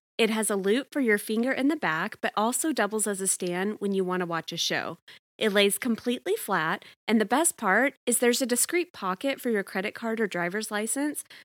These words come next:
so no more losing those things when you have to run into the store. With our code, this case is only twenty-two dollars.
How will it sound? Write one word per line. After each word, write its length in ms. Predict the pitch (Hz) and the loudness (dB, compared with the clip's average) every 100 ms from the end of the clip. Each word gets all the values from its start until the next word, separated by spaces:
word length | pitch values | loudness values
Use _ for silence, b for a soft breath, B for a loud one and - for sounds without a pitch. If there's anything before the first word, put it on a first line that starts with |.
| - | -6
so 160 | - 247 | 2 4
no 260 | 226 240 | 6 6
more 260 | 302 349 359 | 4 2 0
losing 460 | 226 214 233 269 226 | 0 -2 -2 -2 0
those 220 | 202 - | 0 0
things 400 | 202 180 202 254 | 0 0 -2 -2
when 160 | 226 | 0
you 100 | 202 | 0
have 220 | 226 208 220 | 0 -2 -2
to 100 | 202 | -2
run 180 | 190 | 0
into 220 | 185 196 202 | -2 -4 -6
the 140 | 175 | -8
store. 480 | - 185 139 101 - _ _ _ _ - | -6 -4 -4 -6 -8 _ _ _ _ 2
With 200 | 233 233 - | 4 4 4
our 240 | 233 302 415 | 4 4 4
code, 480 | - 208 175 175 - 202 - | -2 0 2 0 -6 -12 0
this 240 | 247 302 | 2 4
case 420 | - 247 185 254 - | 2 2 2 2 -2
is 120 | 208 | -2
only 280 | - 214 214 | 0 2 0
twenty-two 1040 | - - 220 240 - 254 254 - 240 214 208 | -2 -4 -2 0 -2 -4 -4 -4 -2 0 0
dollars. 640 | 185 175 165 135 - | -2 -2 -4 -8 -10